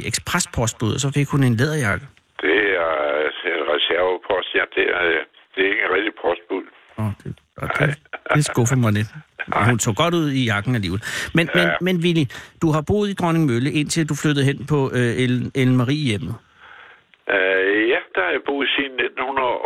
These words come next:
Speaker 2: og, øh, lad os se en gang, jeg, jeg har boet forskellige steder derfra, jeg kom herover i toogfyrre. Øh, men, øh, så har jeg så boet, øh, i, øh, på Elm Allé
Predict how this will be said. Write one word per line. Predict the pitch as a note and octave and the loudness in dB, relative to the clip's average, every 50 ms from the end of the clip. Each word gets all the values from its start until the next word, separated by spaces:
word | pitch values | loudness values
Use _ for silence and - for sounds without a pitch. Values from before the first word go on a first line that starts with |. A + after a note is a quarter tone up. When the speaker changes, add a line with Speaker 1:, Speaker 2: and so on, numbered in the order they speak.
| A2 | 0
Speaker 2:
og, | G#2+ G#2 G#2+ A2+ A#2 A#2 A#2+ A#2+ A#2+ A#2+ A#2+ B2+ - - - - - - - _ _ - - - - - - - - - - - - _ - - A2 | 0 0 0 0 0 0 -2 -2 -4 -4 -4 -6 -6 -8 -10 -12 -12 -16 -20 _ _ -20 -20 -20 -20 -18 -18 -18 -18 -20 -20 -20 -20 _ -4 -2 0
øh, | A2 G#2+ G#2 G2+ G#2 G#2 G2+ G2 G2 G2 F#2 F#2 F#2 F2+ F2+ F2+ F2+ | 2 2 2 2 2 2 2 0 0 0 0 0 0 0 0 0 0
lad | F#2+ F#2+ F#2+ | 0 0 0
os | - - F#2 | 0 -2 0
se | A2 A2 G2 G2+ A2 G#2+ | 0 -2 -2 -2 -4 -4
en | - - G2+ | -2 -2 0
gang, | G#2 G#2+ G#2+ A2 A2 A2 A2 - - - - | 0 0 -2 -6 -8 -10 -8 -8 -6 -2 0
jeg, | F2+ F#2 - - - F#2+ F2+ | 0 -2 -2 -2 -2 0 0
jeg | E2 F2 | 2 0
har | F#2 F2 - | 0 -2 0
boet | - A#2+ B2+ - - | 0 -2 0 0 0
forskellige | A#2 - - - B2+ C#3+ - - C3 A#2+ G#2+ - - | 0 0 0 0 -2 -2 0 0 0 2 0 0 0
steder | A#2+ A#2 A#2 A#2+ B2 - B2+ | 2 2 2 2 2 0 0
derfra, | A2+ G#2+ - - G#2 G2+ F#2+ F2 F2 E2+ E2+ E2+ | -2 -2 -2 -2 -2 0 0 0 0 0 0 0
jeg | E2+ E2+ - - - | 0 -2 -2 -4 -8
kom | - F2 E2 D2 E2 | -6 -6 -4 -2 -2
herover | D#2+ D#2+ F2+ G2 - F2+ F2+ F#2 | 0 2 2 2 2 0 -2 -2
i | - - | -4 -4
toogfyrre. | - G#2 - - - D#3 - - B2 A#2 A#2 A#2+ A#2+ B2 - _ _ - - - - - - - - - - - - - - - - - G#2+ | -2 -2 -2 -2 -2 -4 -2 0 2 2 2 2 0 -2 -6 _ _ -20 -20 -20 -20 -18 -16 -14 -14 -14 -14 -14 -16 -18 -18 -12 -6 -2 0
Øh, | A#2 A2+ A2 G#2+ G#2 G#2 | 2 2 2 0 0 0
men, | G#2 G#2 G2+ G2+ G#2 G2+ | 0 0 0 2 2 2
øh, | G2 G2 F#2+ F#2+ F#2 F2+ F2+ D#2 F2 E2+ D#2+ D#2 D#2+ E2 - - - - - _ _ - - - - - - - _ - - - | 2 2 2 2 2 0 -2 -4 -6 -8 -12 -14 -14 -16 -16 -16 -18 -18 -20 _ _ -20 -20 -20 -20 -20 -20 -20 _ -6 -2 -2
så | - - A2+ - | 0 0 0 0
har | B2+ A2+ G#2+ G2+ | 0 2 2 2
jeg | G2 F#2 - - | 2 2 0 -2
så | A#2 - - | -4 -2 0
boet, | A2 G#2 G#2+ A2 A2+ A#2 A#2 A2+ A2+ A2+ G#2+ G#2 | 0 2 4 4 4 4 4 4 4 4 2 2
øh, | G2+ G2 G2 G2 F#2+ F#2+ F#2+ G2 | 2 2 2 0 0 -2 -2 -2
i, | G2 F#2+ F#2+ F#2+ F#2 F#2 | 0 0 2 2 4 4
øh, | F2+ F2 F2 F2 E2+ E2+ E2 E2 D#2+ - - | 4 4 4 4 4 4 2 2 0 0 -2
på | - F#2+ F2+ G#2 | -2 -2 0 0
Elm | A2+ C3+ C3+ A2+ G#2+ | 0 0 0 0 0
Allé | G2+ G#2 A2 A2 | 0 0 0 0